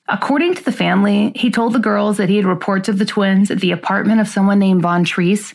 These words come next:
and that they were getting up to no good. They went inside and the twins weren't there. He dropped the girls back off and left. This was the sort of thing that went on in the spring of nineteen ninety, and Louise didn't find out about that trip until much later.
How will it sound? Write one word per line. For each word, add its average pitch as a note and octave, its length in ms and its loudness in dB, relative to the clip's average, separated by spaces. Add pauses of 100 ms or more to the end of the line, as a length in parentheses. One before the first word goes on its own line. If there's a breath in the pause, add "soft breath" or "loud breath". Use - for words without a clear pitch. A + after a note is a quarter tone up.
(280 loud breath)
and G3+ 160 2
that F#3+ 80 0
they G3+ 100 0
were F#3+ 120 2
getting F#3+ 260 2
up F3 140 0
to F#3 100 0
no E3+ 160 2
good. D#3+ 320 -4 (580)
They G#3 140 0
went C4 180 4
inside C4 400 0
and B3 100 2
the G#3+ 60 2
twins G#3+ 320 2
weren't G3 220 0
there. - 360 -4 (380)
He - 140 -4
dropped F#3+ 320 -2
the A3+ 40 -2
girls G#3 300 -2
back G3+ 240 -4
off C4 240 -2
and F#3+ 220 2
left. C#3 420 -6 (540)
This A3+ 320 0
was D#4+ 120 0
the E4+ 120 -2
sort E4 240 -2
of C#4 100 -4
thing A3+ 220 2
that - 120 0
went G3 200 2
on G3 180 2
in G#3 140 2
the F#3+ 40 2
spring F#3+ 360 0
of F3+ 40 2
nineteen F#3+ 440 2
ninety, F#3 440 0 (500 soft breath)
and G#3 140 2
Louise A3 380 2
didn't A#3+ 300 0
find F#3 260 0
out E3+ 160 0
about F#3 220 -2
that F#3+ 160 -2
trip G#3+ 240 -4
until F3+ 220 2
much E3 280 -2
later. D3+ 400 -4